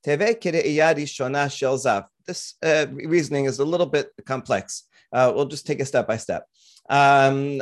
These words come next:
okay, I might have thought that she is, uh,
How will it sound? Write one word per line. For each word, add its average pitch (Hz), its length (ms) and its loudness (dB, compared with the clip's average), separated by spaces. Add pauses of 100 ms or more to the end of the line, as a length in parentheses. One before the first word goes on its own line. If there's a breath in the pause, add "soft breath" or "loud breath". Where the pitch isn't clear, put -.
okay, 139 260 -2
I 165 100 0
might 208 220 4
have 233 140 0
thought 147 420 2
that 165 340 0 (340)
she 185 680 -2
is, 156 340 -2
uh, 135 440 2